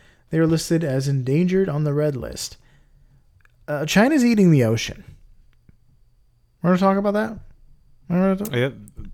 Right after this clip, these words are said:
Speaker 2: they're eating all kinds of things
Speaker 1: Yeah.
Speaker 2: to gain, to gain their strength and stuff like that.
Speaker 1: Yeah, I, I
Speaker 2: And,
Speaker 1: guess
Speaker 2: and
Speaker 1: what? It,
Speaker 2: wisdom.
Speaker 1: it's thought to have medicinal properties.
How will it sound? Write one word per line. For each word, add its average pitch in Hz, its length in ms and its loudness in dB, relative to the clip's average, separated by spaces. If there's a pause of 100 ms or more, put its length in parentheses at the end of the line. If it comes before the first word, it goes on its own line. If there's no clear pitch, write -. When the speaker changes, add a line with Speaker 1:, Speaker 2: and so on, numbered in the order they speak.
Speaker 2:
they're 127 160 -2
eating 147 160 -2
all 117 120 -2
kinds 95 240 -8
of - 80 -20
things 82 440 -16 (140)
Speaker 1:
Yeah. 165 260 2
Speaker 2:
to 110 120 -4
gain, 107 360 -8
to 120 120 -4
gain 104 240 -4
their 95 140 -8
strength 92 440 -12
and - 140 -16
stuff - 260 -16
like - 160 -18
that. - 240 -18 (340)
Speaker 1:
Yeah, 147 300 6
I, 127 120 2
I - 20 2 (220)
Speaker 2:
And, 135 220 -8
Speaker 1:
guess 151 240 2
Speaker 2:
and 185 80 2
Speaker 1:
what? 135 120 2
It, 104 40 2
Speaker 2:
wisdom. 98 360 0
Speaker 1:
it's 139 240 0
thought - 280 -2
to 139 60 2
have 139 200 4
medicinal 147 440 0
properties. 143 880 -2